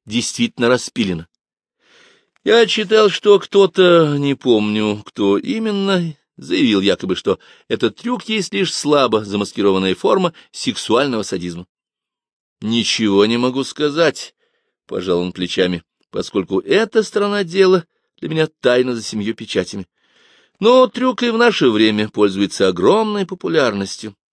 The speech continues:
Однако он, повторяю, бескровен. Я хочу сказать, что вкусы со временем меняются. В свое время публика любила вид крови». «Что вы имеете в виду?» Зрители до сих пор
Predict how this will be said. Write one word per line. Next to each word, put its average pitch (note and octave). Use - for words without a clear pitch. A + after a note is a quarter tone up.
Однако G#2+
он, G#2+
повторяю, G2+
бескровен. F#2+
Я E3+
хочу D3
сказать, C3+
что B2
вкусы B2+
со A2+
временем A#2
меняются. A2+
В -
свое F2+
время G#2
публика C3+
любила A#2
вид F3
крови». F#2+
«Что G2
вы F2+
имеете F2+
в F2+
виду?» F2
Зрители G3+
до G3
сих -
пор D3+